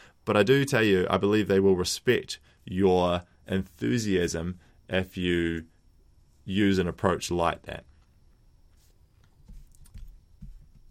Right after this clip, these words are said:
One final tip. Always, always take your shoes off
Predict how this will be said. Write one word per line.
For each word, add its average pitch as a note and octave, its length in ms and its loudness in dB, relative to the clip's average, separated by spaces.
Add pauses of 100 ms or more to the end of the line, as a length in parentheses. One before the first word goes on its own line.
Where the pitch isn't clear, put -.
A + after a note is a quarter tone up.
(380)
One F3+ 220 4
final D#3+ 280 0
tip. - 240 -6 (2500)
Always, D3+ 800 6 (520)
always D#3 840 0 (360)
take G#2 260 -2
your C#3+ 120 0
shoes C#3 340 0
off E2+ 320 -4